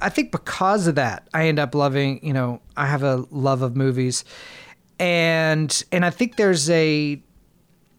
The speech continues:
with film, my take is actually with entertainment, film, television, whatever it may be, there's this conundrum of chicken versus the egg on, does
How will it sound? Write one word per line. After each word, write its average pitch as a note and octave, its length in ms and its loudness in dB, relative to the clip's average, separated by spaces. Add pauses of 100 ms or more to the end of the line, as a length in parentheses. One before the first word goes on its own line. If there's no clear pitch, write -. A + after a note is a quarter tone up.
with E3+ 280 0
film, D#4 800 -2 (1200)
my G3 480 2
take F#3+ 300 -4
is D3+ 180 -4
actually C#3+ 580 -2
with C3 460 -8 (120)
entertainment, D#3+ 640 -2 (140)
film, D#3+ 380 0
television, C#3 540 -4
whatever C#3 300 -2
it - 80 -10
may C#3 100 -6
be, B2 380 -6 (800)
there's E3+ 440 2
this E3+ 260 2
conundrum F#3+ 600 2
of D#3+ 260 2
chicken G3+ 300 -2
versus E3 280 0
the D3+ 200 0
egg C3+ 520 -2
on, C3+ 520 2 (260)
does D#3+ 200 2